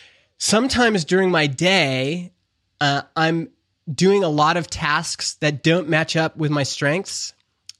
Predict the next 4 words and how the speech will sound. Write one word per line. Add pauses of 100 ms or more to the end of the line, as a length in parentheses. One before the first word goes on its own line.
And (920)
my
ideal
day